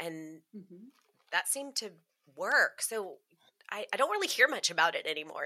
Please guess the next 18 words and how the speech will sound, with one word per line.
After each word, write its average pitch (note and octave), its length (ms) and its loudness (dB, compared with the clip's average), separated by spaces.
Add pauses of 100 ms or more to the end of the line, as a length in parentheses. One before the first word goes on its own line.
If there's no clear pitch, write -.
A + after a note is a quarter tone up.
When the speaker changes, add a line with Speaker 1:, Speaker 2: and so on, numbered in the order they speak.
Speaker 1:
Is E3+ 120 -6
that F#3+ 220 0
something E4 280 -4
Speaker 2:
Yeah. C#4 100 -2
Speaker 1:
that F4+ 260 -4
is D#4+ 360 -6 (440)
valuable D#4 640 -4
too? D#4 420 -10 (580)
Speaker 2:
I A#3 140 8
used C4+ 420 2
it A3 120 4
and G3+ 160 0
I F3+ 180 0
didn't F#3 320 -6
like D#3+ 280 -4
it D3+ 80 -8
at D3 160 -10
all. C3 340 -4